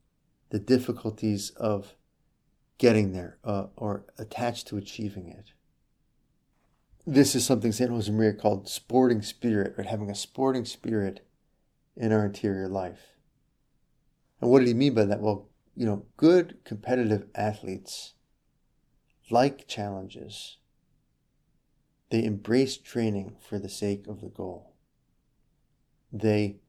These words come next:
like competition. They like being challenged by a, a worthy competitor.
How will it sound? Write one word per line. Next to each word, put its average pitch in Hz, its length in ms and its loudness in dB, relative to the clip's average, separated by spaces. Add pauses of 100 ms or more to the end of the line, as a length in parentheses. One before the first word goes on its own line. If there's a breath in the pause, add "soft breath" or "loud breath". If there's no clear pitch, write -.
(460)
like 120 360 4
competition. 107 680 -6
They 95 80 -6
like 123 200 -4
being 113 200 -4
challenged 104 440 -6
by 95 120 -6
a, 98 160 -8 (460)
a 107 100 -4
worthy 120 420 4
competitor. - 760 -12